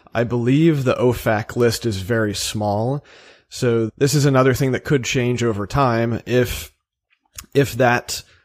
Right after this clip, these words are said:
regulatory entity starts adding tons and tons of Bitcoin addresses, then of course this becomes a bigger and a bigger problem.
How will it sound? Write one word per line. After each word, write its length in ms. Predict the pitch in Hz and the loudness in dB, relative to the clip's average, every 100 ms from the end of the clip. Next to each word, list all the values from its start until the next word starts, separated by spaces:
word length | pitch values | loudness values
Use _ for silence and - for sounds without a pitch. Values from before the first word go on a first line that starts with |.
| - | -6
regulatory 800 | 120 135 120 120 - 120 117 - | 0 2 2 -2 0 0 0 -2
entity 440 | 117 120 120 117 | -6 -4 -2 -2
starts 460 | - - 120 110 - | -2 2 2 2 0
adding 600 | 110 117 117 113 110 107 - | 0 2 0 -2 -4 -6 -2
tons 400 | 131 127 127 110 | 2 2 2 -2
and 140 | 107 | -2
tons 320 | 120 117 110 | 0 0 0
of 140 | 110 95 | -2 -2
Bitcoin 420 | 101 - 110 98 | -2 0 0 0
addresses, 720 | 104 104 101 101 104 98 95 | 0 0 0 0 0 -2 -2
then 160 | 104 98 | -2 -2
of 140 | 95 | -4
course 260 | 98 95 - | -2 -2 -2
this 140 | - | -8
becomes 420 | 92 - 95 98 | -8 -6 -4 -4
a 100 | 98 | -6
bigger 360 | 104 110 98 98 | -2 0 0 -4
and 120 | 95 | -6
a 40 | |
bigger 260 | 95 101 107 | -4 -2 -4
problem. 580 | - 120 117 127 123 | 0 2 4 2 -2